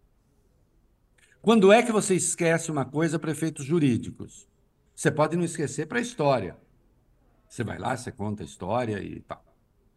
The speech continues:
Mas quando é que você esquece para efeitos jurídicos? Você esquece para efeitos jurídicos quando, de fato, esse processo passa a ser importante pra você passar pra um novo padrão, pra um novo,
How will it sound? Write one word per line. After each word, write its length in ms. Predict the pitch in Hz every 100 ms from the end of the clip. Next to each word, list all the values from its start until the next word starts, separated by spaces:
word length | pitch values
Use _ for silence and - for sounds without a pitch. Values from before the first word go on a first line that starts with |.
| _ _ 135
Mas 160 | 151
quando 200 | 151 196
é 60 | 220
que 60 |
você 240 | 208 202 202
esquece 720 | 180 - 160 156 175 - 127
para 180 | 123 113
efeitos 400 | 113 107 107 98
jurídicos? 760 | 98 85 73 - _ - - _ _ - _
Você 140 | -
esquece 400 | 226 - 143 -
para 140 | - 117
efeitos 240 | 113 113
jurídicos 440 | 127 117 147 - -
quando, 320 | 165 135 120
de 140 | 175
fato, 640 | - 127 127 143 - 73 - _ _ - _
esse 300 | 160 180 196
processo 540 | 170 120 - 139 147 127
passa 340 | 139 143 131
a 20 |
ser 160 | 113 139
importante 600 | 123 120 110 135 180 170
pra 140 | 175
você 460 | 135 120 - 170 165 - _ _ _ _ _ _ _ _ _ _ _ _ _ _ _ _ - -
passar 320 | - 147 170 165
pra 140 | 175
um 20 |
novo 220 | 147 165
padrão, 540 | 170 175 127 110 92 - _ _ _ _ _ _ _ _ _ _ _ -
pra 80 | 131
um 40 |
novo, 560 | 123 143 143 160 -